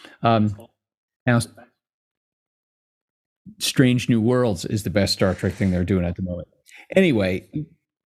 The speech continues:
but you, you're, you're right. You, we've got those roles, and you can, later on, it talks about, uh,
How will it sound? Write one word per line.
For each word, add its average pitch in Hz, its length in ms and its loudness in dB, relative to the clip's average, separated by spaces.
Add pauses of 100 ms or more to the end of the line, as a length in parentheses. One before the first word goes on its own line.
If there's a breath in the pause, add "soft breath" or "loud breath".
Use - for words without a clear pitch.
(100)
but 139 280 2
you, 160 60 -4
you're, 156 280 2
you're 147 140 2
right. 107 200 0
You, 120 160 2
we've 139 220 2
got 156 240 0
those 143 240 2
roles, 120 440 0
and 117 220 0
you 117 120 2
can, 113 360 0
later 131 280 2
on, 120 120 2
it 113 100 -2
talks 107 300 -2
about, 104 440 0
uh, 95 260 -4